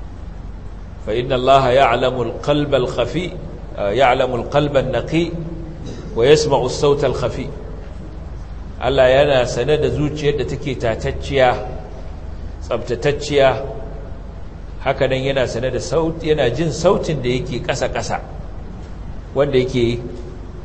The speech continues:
a ɓoye, kamar yadda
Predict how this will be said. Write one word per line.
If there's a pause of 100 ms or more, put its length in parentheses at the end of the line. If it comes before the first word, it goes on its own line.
(380)
a
ɓoye, (760)
kamar
yadda